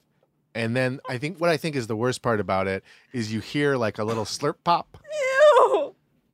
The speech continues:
Speaker 1: of him sucking the booger
Speaker 2: Ew.
Speaker 1: off of his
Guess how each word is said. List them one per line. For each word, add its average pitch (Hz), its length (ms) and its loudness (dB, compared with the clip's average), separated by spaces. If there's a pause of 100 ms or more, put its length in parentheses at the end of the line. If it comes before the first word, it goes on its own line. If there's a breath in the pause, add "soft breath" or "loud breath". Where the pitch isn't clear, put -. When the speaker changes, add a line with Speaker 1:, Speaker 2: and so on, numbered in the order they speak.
(260)
Speaker 1:
of 113 140 -2
him 127 380 0
sucking 156 720 -2 (220)
the 127 140 -2
booger 131 300 4
Speaker 2:
Ew. 131 60 6
Speaker 1:
off 113 340 6
of 110 120 -4
his 110 340 -4